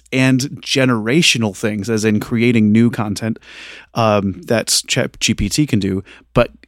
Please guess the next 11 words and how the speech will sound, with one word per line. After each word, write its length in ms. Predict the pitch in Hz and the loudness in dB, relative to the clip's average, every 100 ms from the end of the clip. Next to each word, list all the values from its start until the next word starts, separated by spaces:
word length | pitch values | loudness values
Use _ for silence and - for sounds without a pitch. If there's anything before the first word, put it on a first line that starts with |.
| _ - | _ -4
actually 440 | 113 127 160 143 | -2 0 0 2
embedded 520 | 123 110 110 104 101 - | 2 2 2 0 -4 -2
in 140 | 113 | 0
your 100 | 101 | 0
three 180 | - 107 | -2 -4
sixty-five 540 | 110 95 104 101 104 | -4 -4 -4 -4 -4
services. 640 | - 104 - - - - - - - - | -6 -6 -6 -8 -8 -10 -12 -18 -20 -8
So 480 | - 214 190 120 139 - | 2 6 8 6 2 0
imagine 440 | 135 151 151 175 | 4 6 6 6
a 40 | 156 | 4
world 440 | 110 101 123 | 2 -2 -6